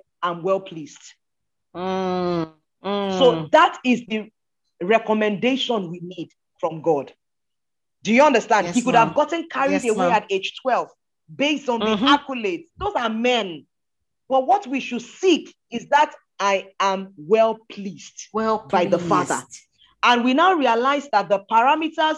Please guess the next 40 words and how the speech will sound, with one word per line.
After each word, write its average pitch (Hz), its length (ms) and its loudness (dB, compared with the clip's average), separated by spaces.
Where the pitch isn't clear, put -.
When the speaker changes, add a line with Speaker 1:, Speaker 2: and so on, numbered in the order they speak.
Speaker 1:
through 311 200 -6
which 190 300 -10
God 233 300 2
says, 226 320 -2
"I'm 185 220 -4
well 214 160 0
pleased," 170 400 -16
is 208 140 -8
not 285 160 2
the 208 100 0
parameters 220 640 0
we 170 100 -12
use. 160 480 -12
Because 269 280 2
at - 180 0
that 285 220 4
time, 240 360 0
Jesus 247 340 0
had 185 180 4
not 214 180 -2
even 202 220 -6
done 202 160 -2
his 165 180 -6
first 190 260 -6
miracle. 160 360 -4
Speaker 2:
Mm. 190 560 -4
Speaker 1:
So 277 40 0
what 381 260 6
was 254 200 2
the 208 80 2
Father 262 340 2
pleased 233 360 -4
about 151 300 -4
Speaker 2:
Hmm. 214 480 0
Speaker 1:
at 185 180 2
the 185 120 -4
River 185 260 0
Jordan? 185 420 -2
He 381 160 0
was 277 260 2